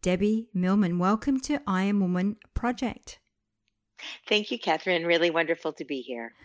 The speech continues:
Speaker 1: Oh, I, I can't wait to get into it. So the way that we love to start the show is we always love to ask our woman of inspiration to share her unique story. So Debbie, what inspired you to do what you do today?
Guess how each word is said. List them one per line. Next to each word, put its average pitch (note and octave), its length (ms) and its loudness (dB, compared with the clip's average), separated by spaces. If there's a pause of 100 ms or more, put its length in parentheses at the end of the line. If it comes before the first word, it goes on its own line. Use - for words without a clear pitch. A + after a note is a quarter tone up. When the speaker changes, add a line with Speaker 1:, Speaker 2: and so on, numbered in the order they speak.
(160)
Speaker 1:
Oh, G#3 60 4
I, G3 400 2
I G#3+ 180 4
can't G#3 300 -2
wait F3 200 -4
to F#3 120 -4
get F3 280 -6
into A#3 360 2
it. - 120 -2
So A3 140 2
the A#3 80 2
way C4 140 2
that D4+ 200 -2
we G#3+ 300 4
love G3 460 2
to D4+ 100 -4
start A3 320 -2
the F#3 80 -4
show F3 380 -4 (360)
is F#3 160 -6
we F#3 140 0
always F3+ 240 -2
love F#3 340 0
to - 160 -6
ask E3+ 300 -2
our E3 120 -2
woman G3+ 340 4
of F#3 80 -2
inspiration - 640 -4
to - 180 -4
share G3+ 400 -2
her G#3+ 160 0
unique E3+ 480 -4
story. F3 320 -2
So F#3 160 -4
Debbie, F3 400 -2 (440)
what G#3 220 4
inspired G3 600 2
you F3+ 140 0
to E3+ 100 -2
do F3 200 0
what F3 160 -2
you F3 100 -2
do E3+ 160 -4
today? E3+ 500 -6